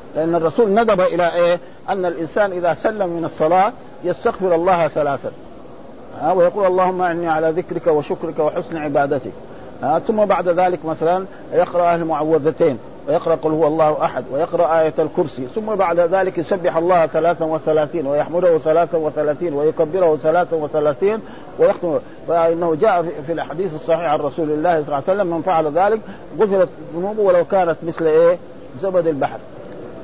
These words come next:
وبعض العلماء يرى أن، أن الدعاء هذا يكون في داخل الصلاة، وممن قال ذلك يعني ابن القيم، ها؟ لأنه جاء في الحديث: "دبر كل صلاة"، والدبر إيه؟ من الشيء،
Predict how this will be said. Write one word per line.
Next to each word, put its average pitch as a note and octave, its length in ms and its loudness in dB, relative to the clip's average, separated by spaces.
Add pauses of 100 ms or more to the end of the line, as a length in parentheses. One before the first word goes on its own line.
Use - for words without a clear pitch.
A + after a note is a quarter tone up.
وبعض B3 380 4
العلماء F#3+ 500 0
يرى A3 180 4
أن، G3 320 0 (720)
أن F3 160 -2
الدعاء F#3+ 520 2
هذا G#3 200 2
يكون G#3+ 220 -2
في F#3+ 160 -4
داخل F#3 340 0
الصلاة، C#3 380 -4 (920)
وممن A#3+ 340 0
قال G#3+ 420 2
ذلك A#3 240 0
يعني F3 280 -2
ابن G3 180 -2
القيم، E3+ 380 -2 (720)
ها؟ B2+ 120 -8 (300)
لأنه F3 260 2
جاء G#3 280 2
في F3 100 -4
الحديث: F3+ 380 -6
"دبر G3+ 480 2
كل B3+ 280 0
صلاة"، D#3 320 0 (680)
والدبر F#3+ 440 2
إيه؟ G#3 340 2 (540)
من G3+ 120 -2
الشيء، G3 380 0